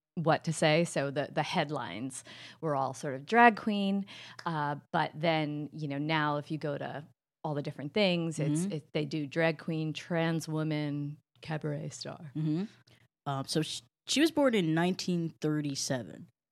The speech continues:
Speaker 1: Mm-hmm.
Speaker 2: The
Speaker 1: In
Speaker 2: date is
Speaker 1: Buffalo, New York.
Speaker 2: unclear?
Speaker 1: The date is unclear. I don't know why that is.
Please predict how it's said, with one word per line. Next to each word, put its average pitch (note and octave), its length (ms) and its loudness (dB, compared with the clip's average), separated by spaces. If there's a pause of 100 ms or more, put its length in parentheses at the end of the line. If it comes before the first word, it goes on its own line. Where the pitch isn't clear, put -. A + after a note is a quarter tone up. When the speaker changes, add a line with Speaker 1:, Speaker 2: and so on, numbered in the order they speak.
Speaker 1:
Mm-hmm. C3+ 300 -8 (480)
Speaker 2:
The D#3 160 0
Speaker 1:
In D3+ 80 0
Speaker 2:
date G3 320 4
is G#3 120 2
Speaker 1:
Buffalo, D#3 180 2
New D3+ 80 2
York. D3 40 0
Speaker 2:
unclear? F#3+ 440 4 (440)
Speaker 1:
The F#3 80 -4
date A3 240 4
is D4+ 140 2
unclear. C4 580 0 (380)
I E3+ 100 -4
don't F#3 140 -2
know F3+ 80 2
why F3 160 6
that E3 180 4
is. D3 420 -2